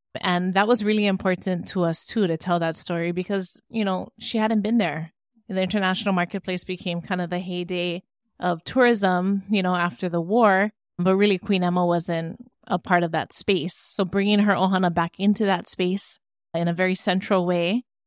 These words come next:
was really important. And then the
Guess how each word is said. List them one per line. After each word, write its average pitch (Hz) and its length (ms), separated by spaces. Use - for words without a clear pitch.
was 180 180
really 180 240
important. 175 760
And 190 220
then 185 240
the 175 500